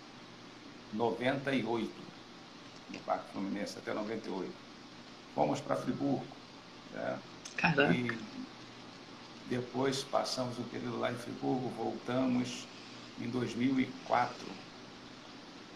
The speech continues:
Speaker 1: Dois mil e quatro retornamos, fomos pra Penha. Em dois mil e sete fomos aí pra Bom Sucesso,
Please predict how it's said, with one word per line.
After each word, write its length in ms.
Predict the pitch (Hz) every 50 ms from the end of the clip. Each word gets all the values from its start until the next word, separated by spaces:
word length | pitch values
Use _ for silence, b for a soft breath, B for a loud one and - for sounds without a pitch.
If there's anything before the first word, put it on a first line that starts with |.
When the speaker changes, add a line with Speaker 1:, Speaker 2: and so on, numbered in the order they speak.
| - -
Speaker 1:
Dois 180 | 110 113 107 101
mil 120 | 113 113
e 40 | 113
quatro 300 | - 127 123 117 - -
retornamos, 680 | 123 - - 110 101 104 117 127 139 135 127 127 - - - -
fomos 240 | 127 127 131 123 -
pra 180 | - 127 117
Penha. 500 | - - - 127 127 127 123 113 101 98 - - - - - - - - - - - - - - - - - - - - - - - -
Em 120 | 120 120 123
dois 200 | 127 127 123 110
mil 120 | 120 135 131
e 60 | 127
sete 380 | 127 - - 127 131 - - -
fomos 340 | - 143 143 139 131 127
aí 120 | 127 127 -
pra 160 | - 127 123
Bom 180 | 120 120 123 123
Sucesso, 640 | - - 123 - - - - - - - - 240